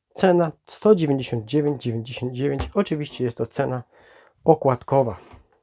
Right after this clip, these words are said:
Otwórzmy sobie i zobaczymy, jak to wygląda w środku. Słuchajcie, mamy tutaj wielu różnych rysowników. Zatrzymacie sobie film i zobaczycie, jacy są.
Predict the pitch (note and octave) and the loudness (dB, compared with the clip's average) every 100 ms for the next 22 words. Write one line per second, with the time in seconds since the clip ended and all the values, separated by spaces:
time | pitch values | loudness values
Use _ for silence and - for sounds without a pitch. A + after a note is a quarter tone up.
0 | _ _ _ _ _ _ _ - F#3 - | _ _ _ _ _ _ _ -4 -4 0
1 | F3+ C#3 B2 - B2+ C3+ B2+ - C#3+ C3 | 0 0 -4 -10 -8 -8 -8 -2 0 2
2 | A#2 - F#2+ - - - - D3+ F#3+ - | 0 -6 -16 -18 -20 -14 2 4 4 2
3 | C#3 B2 A2+ A#2 G#2+ G#2+ - - B2 A#2+ | 0 0 -2 -4 -6 -8 -12 -6 -4 -6
4 | - - - _ _ _ _ _ _ - | -10 -20 -20 _ _ _ _ _ _ -20
5 | _ _ _ _ - A#3+ B3+ A#3 G#3+ A3 | _ _ _ _ 2 4 6 6 6 6
6 | G#3+ F3 F#3+ F#3+ F3+ F3+ F#3+ F#3 E3+ D#3 | 4 4 4 4 4 2 0 -2 0 0
7 | E3+ F3 D#3+ F#3 F#3+ - C3+ - _ _ | 0 0 2 2 2 2 0 -2 _ _
8 | C3 D#3+ - - D3 D3+ C#3+ - B2+ A#2+ | -6 -6 -6 -6 -4 -2 -4 -4 -4 -4
9 | - C#3+ C3 B2+ B2 - D#3 - C3 B2 | -4 -2 2 4 4 6 2 2 -4 -4
10 | - B2 C3+ C3+ | -6 -8 0 0